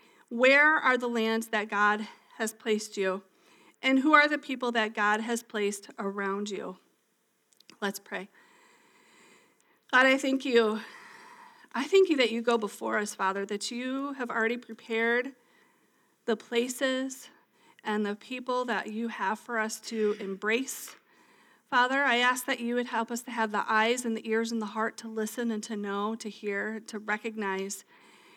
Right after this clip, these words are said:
when you want us to pause in the busyness of our day and to just pay attention, uh,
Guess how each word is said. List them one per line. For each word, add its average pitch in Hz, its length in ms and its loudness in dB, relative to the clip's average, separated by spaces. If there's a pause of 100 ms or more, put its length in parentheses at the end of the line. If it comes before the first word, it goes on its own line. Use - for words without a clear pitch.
(140)
when 247 160 4
you 254 120 4
want 240 200 6
us 247 140 -4
to 226 100 -4
pause 240 420 4
in 226 80 0
the 226 80 0
busyness 233 500 0
of 220 140 -8
our 208 120 -2
day 196 580 -6 (1120)
and 214 120 -4
to 226 80 -2
just 226 240 -2
pay 247 240 -2
attention, 226 720 -2 (160)
uh, - 240 -18